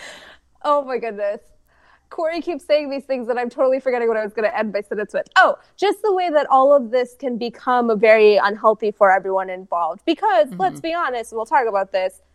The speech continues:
Speaker 1: part of fandom creation has now become, let's manipulate our fans and create relationships with them so we can get their money. Like, I'm just gonna say it. That is what it is.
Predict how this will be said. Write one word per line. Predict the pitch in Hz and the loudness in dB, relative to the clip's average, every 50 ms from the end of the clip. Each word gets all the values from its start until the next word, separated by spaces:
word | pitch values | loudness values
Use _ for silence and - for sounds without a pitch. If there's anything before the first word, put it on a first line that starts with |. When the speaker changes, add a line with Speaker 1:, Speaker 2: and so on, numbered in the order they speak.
| _ _ _ _ - | _ _ _ _ 0
Speaker 1:
part | 381 381 349 311 | 2 4 4 4
of | 277 - | 2 2
fandom | 311 277 262 240 226 | 0 -2 -2 -2 -6
creation | - - 240 220 202 208 - 214 202 | -4 -2 0 0 0 -2 -4 -8 -8
has | 226 226 208 196 - | -4 -4 -4 -4 -2
now | 220 208 208 208 | 0 2 2 2
become, | 185 208 208 - - 294 277 254 220 196 190 185 175 - _ - | 0 -2 -8 -8 -4 -2 -2 0 0 -2 -4 -6 -10 -16 _ -2
let's | 202 220 220 220 - _ _ _ _ _ _ _ _ _ _ _ - | 0 0 0 0 -6 _ _ _ _ _ _ _ _ _ _ _ -2
manipulate | 233 240 247 240 240 240 220 214 202 202 190 | 0 2 2 2 0 2 2 2 2 2 0
our | 190 190 202 | 0 -2 -2
fans | - 226 202 190 185 180 180 185 - - - | 0 -2 -2 -2 -2 -6 -8 -12 -14 -12 -6
and | - 196 190 185 180 175 170 - - - | -4 -4 -4 -4 -4 -6 -8 -8 -10 -6
create | - - 220 202 165 190 | 2 4 6 6 8 6
relationships | 214 208 208 202 214 208 - 214 180 | 6 6 6 2 0 -2 -2 0 0
with | 185 180 - | 0 2 2
them | 185 185 | 0 0
so | - - | 2 0
we | 185 190 | 0 0
can | 190 - | 0 0
get | - - - | -2 -2 -2
their | - - | -2 -4
money. | 165 - - - - _ _ _ - | -2 -4 -4 -6 -16 _ _ _ 2
Like, | 202 180 156 - | 2 4 4 4
I'm | 196 226 | 2 2
just | 226 - | 2 0
gonna | 208 156 - | 0 -2 2
say | - 185 120 - | 2 2 2 2
it. | - - - | -4 2 4
That | 214 233 | 4 4
is | 233 202 | 6 4
what | 220 196 175 | 4 2 2
it | 175 190 | 4 0
is. | 175 139 - - | 0 0 -2 -6